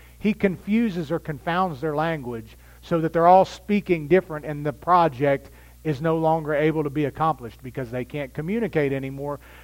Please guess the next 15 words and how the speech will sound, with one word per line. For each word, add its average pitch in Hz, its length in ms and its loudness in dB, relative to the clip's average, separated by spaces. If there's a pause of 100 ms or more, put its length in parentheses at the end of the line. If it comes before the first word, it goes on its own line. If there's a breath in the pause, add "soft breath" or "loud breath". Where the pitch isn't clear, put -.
to 180 80 -2
get 202 240 6
this 190 180 2
thing 180 300 0
done. 151 380 2 (360 soft breath)
And 160 140 -4
so 196 120 6
I 190 80 12
wanted 214 300 8
to 196 60 0
use 196 360 0
that 202 300 10
as 180 260 0
an 160 60 -2
example 165 600 -2